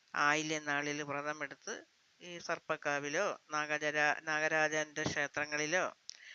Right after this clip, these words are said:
ഇപ്പം വെട്ടിക്കോട്, മണ്ണാറശാല എന്നൊക്കെയുള്ള ക്ഷേത്രങ്ങൾ വർഷത്തിലൊരിക്കലെങ്കിലും അവിടെ സന്ദർശിച്ച് സർപ്പ, ആ, ദൈവങ്ങളെയൊക്കെ വണങ്ങണം എന്നാണ് പറഞ്ഞിരിക്കുന്നത്. പിന്നെ അവര്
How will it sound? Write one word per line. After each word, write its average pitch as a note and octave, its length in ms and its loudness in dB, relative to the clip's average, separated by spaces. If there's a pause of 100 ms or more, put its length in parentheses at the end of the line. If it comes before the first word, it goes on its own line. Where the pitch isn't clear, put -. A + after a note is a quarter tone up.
ഇപ്പം A#3 300 -10
വെട്ടിക്കോട്, F#3 580 -2
മണ്ണാറശാല F3+ 600 2
എന്നൊക്കെയുള്ള F3+ 540 -4
ക്ഷേത്രങ്ങൾ F3 580 -2
വർഷത്തിലൊരിക്കലെങ്കിലും G#3 1080 -4
അവിടെ G3+ 320 0 (800)
സന്ദർശിച്ച് F#3 680 -4 (1200)
സർപ്പ, E3 320 -4 (520)
ആ, E3 340 -4
ദൈവങ്ങളെയൊക്കെ D#3+ 680 0
വണങ്ങണം D#3+ 560 -2
എന്നാണ് D#3 440 -6 (400)
പറഞ്ഞിരിക്കുന്നത്. C#3+ 640 -6
പിന്നെ F#3+ 200 -4
അവര് F#3 260 0